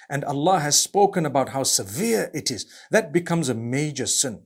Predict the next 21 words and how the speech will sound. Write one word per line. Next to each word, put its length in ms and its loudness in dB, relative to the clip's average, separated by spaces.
Those 360 6
who 120 2
engage 720 2
in 320 -2
major 400 2
sin 360 -2
would 220 0
require 720 0
a 140 -2
specific 840 0
repentance 800 0
in 100 -2
order 280 0
to 180 -4
be 160 -4
forgiven. 520 -10
So 300 4
you 140 2
can't 300 0
just 200 2
say, 340 4